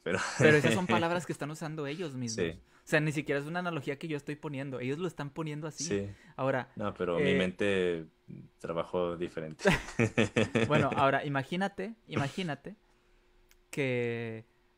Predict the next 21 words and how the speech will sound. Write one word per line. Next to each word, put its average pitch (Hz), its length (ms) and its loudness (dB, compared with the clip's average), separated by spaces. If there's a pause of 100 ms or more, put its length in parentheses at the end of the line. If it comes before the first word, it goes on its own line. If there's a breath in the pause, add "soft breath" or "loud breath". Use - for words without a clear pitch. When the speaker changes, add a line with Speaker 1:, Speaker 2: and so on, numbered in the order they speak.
Speaker 2:
que 139 140 -2
para 131 360 0
hacer, 127 320 -4
o 160 60 0
sea, 160 220 6
eh, - 120 -6
los 151 200 -2
precursores 165 800 -4
y 170 60 -8
todas 143 160 -4
las, 151 240 -8
las 131 180 -6
personas 131 380 -8
que 139 120 -6
hacen, 127 400 -10
que, 120 300 -10
que, 117 220 -10 (500)
que 127 120 -6
predican, 127 540 -6 (960)
lo 131 220 4
hacen, 135 400 -2